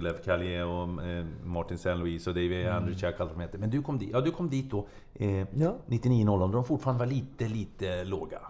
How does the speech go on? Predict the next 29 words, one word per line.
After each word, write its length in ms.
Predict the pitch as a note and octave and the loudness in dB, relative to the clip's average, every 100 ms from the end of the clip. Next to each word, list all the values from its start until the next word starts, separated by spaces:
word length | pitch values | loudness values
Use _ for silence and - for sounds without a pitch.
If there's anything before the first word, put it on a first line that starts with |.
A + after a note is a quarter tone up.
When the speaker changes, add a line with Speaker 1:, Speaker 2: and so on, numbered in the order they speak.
| - - | -16 -4
Speaker 2:
Vi 180 | C#3+ F#3+ | 6 10
var 100 | G#3 | 12
dåliga. 460 | E3 A#2 A#2+ B2+ A2+ | 12 10 8 8 6
Speaker 1:
Ja. 280 | G#2 A2 A#2+ A#2 G#2+ | 4 2 2 -6 0
Speaker 2:
Det 100 | C3+ | 6
var 180 | B2+ F2+ | 6 6
vi. 160 | G#2+ G2 F#2 - | 0 0 -4 -2
Det 120 | B2+ | 4
var, 240 | B2+ D3 C#3 | 8 8 8
det 140 | C#3 | 8
var 120 | F3 | 8
en 420 | E3 D#3+ D#3 D#3+ - - - | 8 6 2 -2 -8 -12 6
tuff 400 | F3+ F3+ - - | 8 8 2 -2
tid, 320 | - C3+ A#2+ | 6 6 8
för 80 | C3 | 4
att 220 | B2 A#2+ - | 4 -2 -2
där 440 | C#3 C#3+ D#3 D3+ | 6 10 12 12
är 40 | C#3 | 12
ju, 360 | C3 B2+ A#2 - - - - | 12 10 6 -2 -12 -12 -2
i 120 | C3 | 4
Nordamerika 840 | D3+ D3 C#3 C#3+ F3 E3 D#3 D3 | 8 10 10 10 10 12 10 8
är 60 | A#2+ | 6
ju 180 | A#2+ A2+ | 6 2
kraven 840 | - A#2+ A#2 A#2 A2 A#2 A2 G#2+ - - | 2 4 6 6 4 2 0 -4 -6 -2
på 400 | G#2+ G#2 G#2 F#2+ - - - - - - - | 0 2 0 -2 -10 -16 -20 -20 -20 -20 -18
klubbarna 840 | - A2+ A2+ F#2+ A#2+ C3 C3 G#2+ | -6 -2 0 2 2 4 2 0
och 200 | G#2 A2 | -4 -8
sen 180 | - A2 | -4 -4
så 120 | G#2 | -4